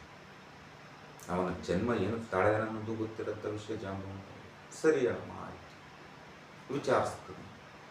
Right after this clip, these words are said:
ಅಂತ ಹೇಳಿ ಸಮಾಧಾನ ಮಾಡ್ತಾನೆ. ಸಮಾಧಾನ ಮಾಡಿದಂಥ ಸಂದರ್ಭದಲ್ಲಿ ಮತ್ತೆ ಕೃಷ್ಣನ ರುಕ್ಮಿಣಿ ಮದುವೆ ಆ ನಡೆದೇ ಹೋಗುತ್ತೆ.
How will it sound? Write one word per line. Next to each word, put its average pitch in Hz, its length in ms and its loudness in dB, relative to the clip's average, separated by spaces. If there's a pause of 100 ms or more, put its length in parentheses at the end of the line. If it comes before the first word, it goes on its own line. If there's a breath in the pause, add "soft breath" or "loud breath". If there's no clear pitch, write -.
ಅಂತ 101 240 0
ಹೇಳಿ 92 380 4 (520)
ಸಮಾಧಾನ 107 420 6
ಮಾಡ್ತಾನೆ. - 480 -6 (1000)
ಸಮಾಧಾನ 120 480 4
ಮಾಡಿದಂಥ 90 360 -2
ಸಂದರ್ಭದಲ್ಲಿ 85 840 -6 (720)
ಮತ್ತೆ 98 420 0 (500)
ಕೃಷ್ಣನ 90 440 -2 (340)
ರುಕ್ಮಿಣಿ 85 680 -4
ಮದುವೆ 87 420 0
ಆ 76 200 -6
ನಡೆದೇ 78 340 0
ಹೋಗುತ್ತೆ. 90 320 -2